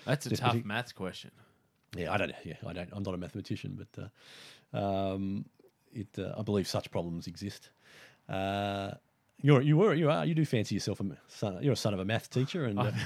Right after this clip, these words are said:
Speaker 2: you've
Speaker 1: son
Speaker 2: told
Speaker 1: of
Speaker 2: me
Speaker 1: a
Speaker 2: on
Speaker 1: maths
Speaker 2: many
Speaker 1: teacher.
Speaker 2: occasions that,
Speaker 1: That's what
Speaker 2: uh,
Speaker 1: I fancy myself as, <laughs> the son of a maths teacher.
Speaker 2: Is, are there such theorems? But presumably there are.
Speaker 1: I'd im-, I'd imagine so. Like, I
Speaker 2: I
Speaker 1: never,
Speaker 2: know
Speaker 1: I never
Speaker 2: Fermat's
Speaker 1: got into
Speaker 2: last
Speaker 1: it.
Speaker 2: theorem took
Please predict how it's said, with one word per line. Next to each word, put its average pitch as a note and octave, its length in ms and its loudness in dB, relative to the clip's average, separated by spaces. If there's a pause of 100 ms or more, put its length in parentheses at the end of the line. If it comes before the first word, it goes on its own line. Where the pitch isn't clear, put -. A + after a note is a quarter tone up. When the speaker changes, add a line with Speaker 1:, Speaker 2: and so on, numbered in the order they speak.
(120)
Speaker 2:
you've B2 120 0
Speaker 1:
son F#3 100 8
Speaker 2:
told D#3 140 12
Speaker 1:
of - 20 12
Speaker 2:
me D3+ 60 12
Speaker 1:
a D3 40 12
Speaker 2:
on C#3+ 80 12
Speaker 1:
maths - 20 10 (100)
Speaker 2:
many F3+ 100 12
Speaker 1:
teacher. D3+ 120 6
Speaker 2:
occasions B2+ 340 4
that, A#2 100 2
Speaker 1:
That's C#3 160 6
what C3+ 140 8
Speaker 2:
uh, B2 40 10
Speaker 1:
I A#2 60 8
fancy A#2 340 -2
myself A#2 400 0
as, D3 260 0 (220)
<laughs> - 240 -14
the C#3 140 4
son C#3 180 0
of C#3+ 120 0
a C3 60 0
maths A#2+ 320 -4
teacher. G2+ 380 -6 (640)
Speaker 2:
Is, D3+ 480 6
are D3 200 6
there C#3 100 6
such - 260 0 (320)
theorems? C#3+ 400 4
But F2+ 120 -6
presumably B2+ 380 2
there D#2+ 160 -6
are. F2 200 -4 (280)
Speaker 1:
I'd C#3 140 6
im-, C#3+ 180 0
I'd C3 140 2
imagine G2 460 -4
so. F2 260 -6
Like, F2+ 180 -6
I G#2+ 40 -2
Speaker 2:
I G2+ 40 0
Speaker 1:
never, A2+ 120 4
Speaker 2:
know A#2 40 4
Speaker 1:
I G#2+ 360 2
never G2 180 2
Speaker 2:
Fermat's F#2 60 -6
Speaker 1:
got F#2 60 -2
into F#2 120 -2
Speaker 2:
last G2 220 0
Speaker 1:
it. - 40 -12
Speaker 2:
theorem G#2 320 0
took G2+ 140 -6